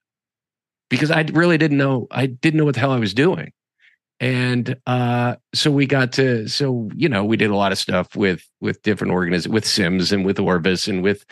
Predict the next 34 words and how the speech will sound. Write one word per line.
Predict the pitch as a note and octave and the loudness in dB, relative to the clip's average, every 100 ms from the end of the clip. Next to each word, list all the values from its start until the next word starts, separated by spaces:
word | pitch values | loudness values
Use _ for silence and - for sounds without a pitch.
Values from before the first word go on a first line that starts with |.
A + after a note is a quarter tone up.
| - - - _ | -18 -18 -20 _
uh, | G2+ G2 | -2 2
Redington | G#2 G2+ F#2+ F2+ G#2+ F#2+ | 2 2 0 0 0 0
and | F#2+ F#2+ | 0 2
with, | G2 G2 _ | 0 -2 _
you | E3+ | -2
know, | B2+ G2 | -2 -4
and | F#2+ | -6
all | G#2 | -4
these | G2+ F#2+ | -4 -4
people. | - G2 - F#2+ F#2 | -4 -6 0 0 2
And, | F2+ E2+ D#2+ - - _ _ _ | 2 2 -2 -6 -20 _ _ _
and | F#2+ G2+ | -6 -2
just, | A#2 A2 - | 0 0 0
we | A#2 | 0
kept | A#2+ E3+ B2+ | 0 -2 0
getting | D#3 C3+ A#2 | 0 0 0
more | G#2+ A2+ | 0 2
and | A2 | 2
more | G2+ G2 | 2 0
opportunities | F#2 F#2 G2 F2+ G2 F2+ E2+ E2 D#2 - - | 0 -2 -2 -4 -2 0 0 0 -2 -6 -6
to, | - - _ | -8 -8 _
to | F#2+ | -2
meet | F2 F#2 F2+ E2+ _ _ _ _ _ _ _ | 2 2 2 -2 _ _ _ _ _ _ _
cool | - G2 | -2 0
people | F2 F#2 F2 F2 E2 E2 - | 2 0 0 2 2 2 0
and | E2+ D#2+ | -4 -2
to | G2 | -6
go | - G2 F2+ | 0 2 2
to | F2+ F2 F2+ | 2 0 -2
a | - | -4
few | F2+ G#2+ F2 | -4 -2 -2
fun | - F#2 F2 | 0 -2 0
places. | - F#2 F2 G2 E2+ - - - _ - | 0 0 0 -2 -4 -8 -18 -18 _ -4
Um, | F#2+ F2+ F2 E2 D#2+ D2+ | 0 2 2 2 0 -4